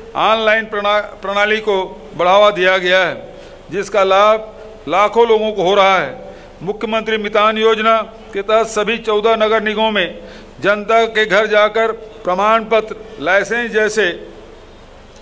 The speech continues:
दस्तावेज उपलब्ध कराए जा रहे हैं,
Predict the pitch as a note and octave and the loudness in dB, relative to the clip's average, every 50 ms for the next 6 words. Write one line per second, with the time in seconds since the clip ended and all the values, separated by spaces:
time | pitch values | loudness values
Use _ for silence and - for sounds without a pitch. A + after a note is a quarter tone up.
0 | - - - - - - C3+ G3+ G3+ F#3 G3 A#3 A3+ A3 A3+ A3+ A3+ A3+ A3+ - | -20 -20 -20 -20 -12 -4 0 0 0 2 2 2 4 4 6 4 4 2 -2 -10
1 | - - G3 - G#3+ A3+ A3+ F3 G#3+ G#3 G#3+ F#3+ F#3+ G3 G#3 G3 F#3+ F#3 F#3+ F#3+ | -12 -12 -10 -6 -4 -4 -2 -2 -2 0 0 2 2 2 2 2 2 2 2 2
2 | G3 G3 F#3+ E3 B2+ G2+ - - - | 2 2 0 -2 -4 -8 -14 -18 -20